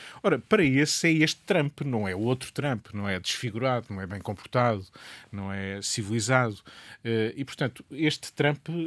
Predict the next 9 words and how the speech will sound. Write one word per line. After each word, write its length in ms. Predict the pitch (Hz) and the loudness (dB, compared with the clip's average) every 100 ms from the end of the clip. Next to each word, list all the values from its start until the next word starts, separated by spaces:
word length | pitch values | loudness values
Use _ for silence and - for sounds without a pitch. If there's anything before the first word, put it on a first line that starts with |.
| 170 143 151 131 | -8 -4 0 0
acentuou 600 | - - 160 - 143 156 | 0 2 0 2 4 4
apenas 340 | 147 147 147 | 4 2 4
essas 340 | 147 - 131 113 | 2 2 0 2
notas 480 | 120 123 143 143 - | 2 0 0 -4 -2
para 200 | - 143 | 0 2
mobilizar 520 | 143 143 143 131 135 | 2 2 0 2 0
o 20 | |
seu 200 | 131 139 | 0 -2
eleitorado. 480 | 131 139 151 135 127 | -2 -4 -2 0 -2